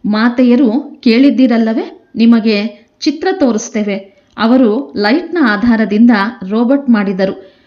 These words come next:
ಮತ್ತು ಅದು ಎಲ್ಲಾ ಕೆಲಸವನ್ನೂ ಮಾಡ್ತದೆ. ತಮ್ಮ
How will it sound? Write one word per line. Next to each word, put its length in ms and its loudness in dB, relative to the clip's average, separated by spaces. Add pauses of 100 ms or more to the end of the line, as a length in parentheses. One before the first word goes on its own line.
(140)
ಮತ್ತು 600 -2
ಅದು 160 4
ಎಲ್ಲಾ 480 0
ಕೆಲಸವನ್ನೂ 580 0
ಮಾಡ್ತದೆ. 720 -4 (280)
ತಮ್ಮ 260 2